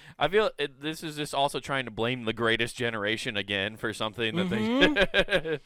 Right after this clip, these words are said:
Speaker 1: <laughs> They're just always trying to make older people. They, they're causing global warming, World War Two. They also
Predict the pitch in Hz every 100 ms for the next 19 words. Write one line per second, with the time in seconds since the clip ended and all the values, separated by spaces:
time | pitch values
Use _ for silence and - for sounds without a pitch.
0 | 196 196 165 185 185 185 190 - 180 175
1 | 160 165 143 160 160 147 143 - 165 127
2 | 151 151 139 151 160 156 139 127 147 127
3 | 120 127 147 160 165 170 175 165 - 123
4 | 151 151 147 147 - 139 139 156 165 165
5 | 165 - 202 - 139 156 151 139 - 139
6 | - 165 - 170 196 156 160 147